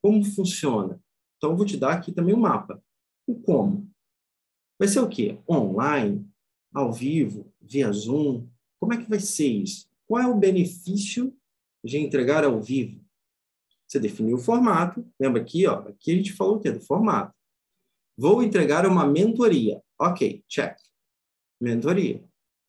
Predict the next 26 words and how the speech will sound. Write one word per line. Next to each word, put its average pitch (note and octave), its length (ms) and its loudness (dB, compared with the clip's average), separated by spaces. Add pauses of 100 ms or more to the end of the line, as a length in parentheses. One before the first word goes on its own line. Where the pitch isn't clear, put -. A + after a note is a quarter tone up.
(160)
Tá E3 80 -2
bom. F3+ 480 0
Defini E3 640 0
que D#3 400 -2 (300)
vão B2+ 200 -6
ser F#3+ 420 -2 (540)
quatro F#3 460 2
módulos, A#2+ 640 0
vão A2 100 -8
ser - 280 -6
quatro G3+ 500 0
encontros. E3+ 800 0 (300)
Ah, A3 340 0 (400)
é, - 420 -4
são C#3+ 240 -2
quatro E3+ 520 -2 (100)
em B2+ 80 -2
uma D#3 140 0
semana? C3+ 500 0
Não. A2 480 -2 (680)
São G#2 240 -6
quatro G3 540 2
encontros C3+ 880 -4 (120)
online, C#3+ 880 2 (1500)
ao G3+ 200 2
vivo, C#3+ 480 -2